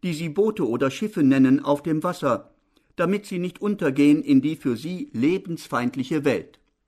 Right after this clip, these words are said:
Der Professor räusperte sich und sagte mit leicht erhobener Stimme: "Wir wollen doch wieder zur ernsthaften Wissenschaft zurückkehren, und ich möchte Sie ersuchen, den Vortrag nicht durch Ihre Außenseitermeinung zu stören."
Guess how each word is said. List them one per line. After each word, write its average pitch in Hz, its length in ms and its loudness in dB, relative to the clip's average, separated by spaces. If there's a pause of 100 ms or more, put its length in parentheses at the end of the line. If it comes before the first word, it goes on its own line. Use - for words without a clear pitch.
(1040)
Der 139 140 6
Professor 160 560 -6
räusperte 135 520 -4
sich 131 220 -4
und 113 160 -4
sagte 117 320 -4
mit 123 180 0
leicht 135 300 -2
erhobener 123 440 -2
Stimme: 135 520 0 (960)
"Wir 160 140 2
wollen 165 220 6
doch 151 160 2
wieder 139 240 2
zur - 180 -4
ernsthaften 117 580 -2
Wissenschaft 101 540 -6
zurückkehren, 110 840 -6 (500)
und 196 220 -2
ich 185 200 -8
möchte 208 360 -2
Sie 160 220 -6
ersuchen, 131 540 0
den 113 180 -2
Vortrag 131 560 -4
nicht 190 260 -4
durch 151 160 0
Ihre 120 380 -4
Außenseitermeinung 117 1040 -2
zu 113 120 -12
stören." 92 540 -2